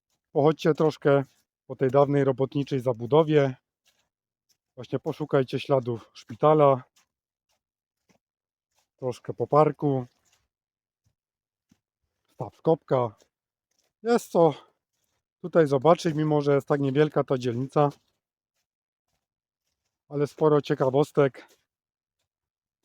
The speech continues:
się tutaj znajduje. Jak wam będzie oczywiście mało, no to jak powiedziałem, albo do Biskupic,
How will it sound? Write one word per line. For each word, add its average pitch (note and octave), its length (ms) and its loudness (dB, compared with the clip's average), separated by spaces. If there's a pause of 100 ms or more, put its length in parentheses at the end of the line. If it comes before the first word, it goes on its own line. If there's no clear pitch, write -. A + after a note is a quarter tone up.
(120)
się C#3 160 -10
tutaj C#3+ 300 0
znajduje. D3 580 0 (520)
Jak B3 120 -8
wam G3+ 180 4
będzie F3 280 2
oczywiście D3+ 500 -2
mało, C#3+ 480 4 (440)
no C#3 80 -10
to C#3+ 100 -2
jak C#3+ 180 2
powiedziałem, C3+ 720 2 (1500)
albo D3 340 -2
do C3 120 -2
Biskupic, D#3 760 -6